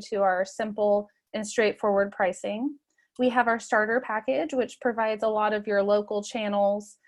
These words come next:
um, available for forty-five dollars a month.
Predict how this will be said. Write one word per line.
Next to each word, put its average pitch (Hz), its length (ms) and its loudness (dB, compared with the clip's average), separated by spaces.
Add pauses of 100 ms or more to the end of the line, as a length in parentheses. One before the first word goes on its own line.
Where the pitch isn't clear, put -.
(280)
um, 220 520 -2 (240)
available 226 720 4
for 220 180 2
forty-five 233 540 0
dollars 214 320 2
a 277 60 0
month. 254 340 0